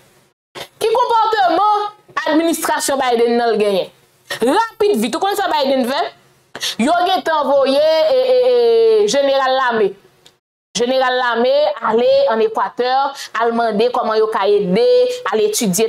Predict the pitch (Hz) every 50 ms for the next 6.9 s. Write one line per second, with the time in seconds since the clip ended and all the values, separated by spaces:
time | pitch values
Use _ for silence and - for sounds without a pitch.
0 | 226 - 240 226 208 196 226 262 262 262 262 262 262 262 254 - 220 220 220 220
1 | 240 240 240 240 240 233 233 226 226 220 226 233 226 220 226 226 233 226 - 240
2 | 226 - - 226 220 220 240 247 247 240 233 226 214 226 220 214 220 226 214 214
3 | 202 196 214 202 190 - 190 180 170 156 - _ _ _ - - 190 185 330 392
4 | 370 381 392 - - _ _ _ - - - 190 247 320 370 370 359 285 392 392
5 | 349 370 370 359 359 359 359 370 381 392 381 392 392 - - 277 311 302 311 311
6 | 294 311 330 320 320 302 294 294 285 285 277 269 254 269 254 233 220 202